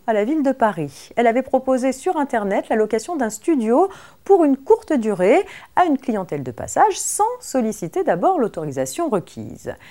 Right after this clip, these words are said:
La propriétaire du studio conteste. Elle estime notamment que cette décision est contraire au droit européen prohibant toute restriction à la libre prestation de services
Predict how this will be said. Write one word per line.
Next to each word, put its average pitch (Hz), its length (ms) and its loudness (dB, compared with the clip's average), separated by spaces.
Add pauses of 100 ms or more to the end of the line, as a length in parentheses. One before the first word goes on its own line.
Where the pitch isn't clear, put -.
(420)
La 381 100 4
propriétaire 349 520 2
du 311 100 2
studio 330 400 2 (240)
conteste. - 580 -2
Elle 339 140 4
estime 339 500 2
notamment 170 500 -2
que - 80 -2
cette 262 220 -2
décision 269 640 0
est 320 180 -2
contraire 262 520 0
au 156 60 -2
droit 190 360 0
européen 196 640 -2
prohibant 320 460 4 (100)
toute 427 180 2
restriction 262 720 -2
à 196 100 2
la 170 100 0
libre 214 320 0
prestation 151 460 -10
de 135 60 -12
services 202 460 -2